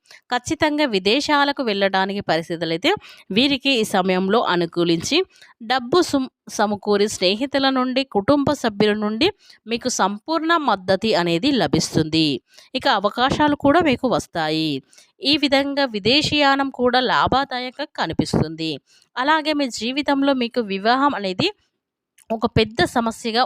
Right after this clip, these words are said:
ఉండి, ఉన్నట్లయితే గనక ఆ సమస్య తీరే అవకాశాలైతే కూడా కనిపిస్తున్నాయి. గతంలో ఇది వరకు మీరు ఎన్ని ప్రయత్నాలు చేసినా కానీ వివాహం విషయంలో మీరు మంచి ఫలితాలు అయితే అందుకోలేకపోయారు. ఎందుకంటే ఎన్ని సంబంధాలు చూసినా కానీ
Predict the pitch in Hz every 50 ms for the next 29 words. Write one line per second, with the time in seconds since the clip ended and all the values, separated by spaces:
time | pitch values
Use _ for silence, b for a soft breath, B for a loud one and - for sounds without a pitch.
0 | - 170 170 170 165 165 165 165 165 180 _ b b b b b b - 240 262
1 | 285 320 320 311 302 285 277 277 294 269 254 254 254 247 269 247 247 233 - -
2 | 185 170 196 - - 254 226 _ 226 208 202 214 214 - 160 165 160 160 170 160
3 | 175 170 196 180 175 180 175 - 294 _ - 196 208 262 - 208 170 156 - 160
4 | - - - 175 160 156 156 156 151 156 160 156 147 - B B B B B B
5 | 202 196 240 247 - 339 320 302 302 311 302 277 277 277 262 262 254 254 _ -
6 | 254 240 226 226 240 254 254 160 196 202 226 262 311 320 - 247 214 220 220 _
7 | - 233 262 330 339 - - 262 247 226 - 254 247 233 233 233 226 220 220 220
8 | 220 208 190 190 196 226 247 277 277 285 285 294 294 - B B B B B B
9 | - 185 185 - 208 202 202 196 202 196 196 190 190 190 190 185 175 196 226 -
10 | - 285 247 - 226 180 202 - 220 214 254 285 277 233 214 214 - 262 - 196
11 | 175 185 202 233 - 262 247 247 247 - 254 240 _ - 196 185 185 185 180 180
12 | 180 185 180 180 170 165 170 190 - 196 190 196 233 320 427 b b b b b
13 | b b 220 226 262 302 330 349 311 - 262 233 233 233 233 254 269 226 233 247
14 | 302 330 294 - 254 247 240 - 240 233 233 _ 226 214 214 226